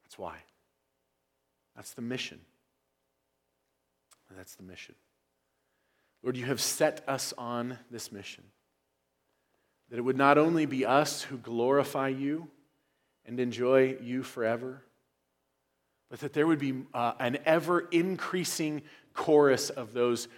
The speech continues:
who glorify you and sing your praise and share your gospel. That there might be a, a, a growing joy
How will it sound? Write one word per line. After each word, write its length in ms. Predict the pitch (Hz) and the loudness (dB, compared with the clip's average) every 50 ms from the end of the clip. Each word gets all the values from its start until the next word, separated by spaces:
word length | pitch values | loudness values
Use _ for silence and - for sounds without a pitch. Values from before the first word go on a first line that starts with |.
| - _ | -20 _
who 140 | - 160 147 | -12 -12 -10
glorify 680 | 110 131 135 135 143 151 156 151 139 143 151 143 127 123 | -8 -6 0 4 6 8 8 8 6 6 2 -2 -2 -2
you 340 | 120 120 117 120 120 117 117 - - - | 0 0 0 0 -2 -2 -4 -8 -16 -14
and 100 | 156 127 | -10 -8
sing 460 | - - - - - - 160 165 165 156 | -4 -2 0 0 2 2 0 0 0 0
your 160 | 143 139 135 | 2 0 0
praise 720 | 135 - - 131 117 117 120 117 113 110 110 - - - - _ _ _ _ _ _ _ _ _ _ _ _ _ _ - | 0 -2 0 2 2 4 2 0 0 -4 -6 -12 -16 -20 -20 _ _ _ _ _ _ _ _ _ _ _ _ _ _ -16
and 160 | 123 123 113 | -12 -10 -8
share 440 | - - - - 170 156 156 151 151 | -6 -6 -2 0 4 4 4 4 4
your 220 | 147 135 131 123 | 2 2 2 0
gospel. 580 | 117 120 113 107 110 110 - - - - - - _ _ _ _ _ _ _ _ _ _ _ _ _ _ _ _ _ _ _ _ _ _ _ _ _ _ _ _ _ _ _ _ _ _ _ _ _ _ _ _ _ _ | 0 0 -4 -4 -4 -4 -8 -10 -12 -14 -20 -20 _ _ _ _ _ _ _ _ _ _ _ _ _ _ _ _ _ _ _ _ _ _ _ _ _ _ _ _ _ _ _ _ _ _ _ _ _ _ _ _ _ _
That 100 | - - | -20 -8
there 160 | - 139 135 | -2 0 2
might 200 | 143 147 139 123 | 2 2 2 0
be 200 | 123 143 139 135 | 0 0 0 2
a, 120 | 123 123 131 | 2 0 -2
a, 340 | - - 131 131 - 135 131 | -2 -2 -4 -4 -2 -2 -4
a 60 | 127 | -4
growing 760 | 117 107 107 110 123 139 147 160 156 156 143 131 127 120 110 - - - _ _ - | -4 -8 -8 -2 2 4 4 6 4 4 2 -2 -4 -6 -10 -14 -20 -20 _ _ -20
joy 600 | 117 98 101 120 135 135 135 127 117 110 101 92 | -18 -10 -2 2 4 6 6 6 4 0 -4 -8